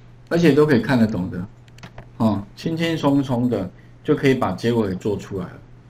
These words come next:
哦，可以，所以请各位试一下。那当然最后哈，如果我希望做出什么一键哈，把那个V B A给输出的话，就按下去哈，可能两个按钮啦，一个是清除，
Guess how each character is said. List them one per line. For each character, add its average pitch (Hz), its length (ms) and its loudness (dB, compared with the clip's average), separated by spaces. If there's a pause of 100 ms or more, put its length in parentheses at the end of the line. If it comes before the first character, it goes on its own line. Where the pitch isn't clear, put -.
(420)
哦， 98 220 -4
可 135 100 0
以， 127 60 4
所 135 140 2
以 147 60 6
请 117 200 0
各 123 80 4
位 135 120 6
试 131 320 -2
一 98 80 -2
下。 98 220 0 (480)
那 156 100 -4
当 196 100 6
然 185 140 6
最 190 180 6
后 180 200 8
哈， 104 280 4 (760)
如 175 120 -2
果 127 360 6 (160)
我 123 160 4
希 143 160 0
望 175 180 6
做 165 160 4
出 151 160 2
什 123 140 2
么 95 200 -2 (160)
一 156 100 2
键 131 380 4
哈， 98 280 0 (540)
把 110 260 4
那 151 80 6
个 139 140 6
V 139 140 8
B 135 220 6
A 131 100 8
给 104 140 -2
输 110 220 -2
出 107 200 -4
的 92 140 -4
话， 90 240 -4 (120)
就 127 60 -2
按 147 160 2
下 139 200 2
去 117 240 0
哈， 92 180 -4 (440)
可 123 100 0
能 123 100 6
两 117 200 6
个 123 60 -2
按 135 140 4
钮 90 160 -2
啦， 87 140 -6 (160)
一 147 80 2
个 143 140 6
是 143 340 2
清 151 260 2
除， 95 320 -4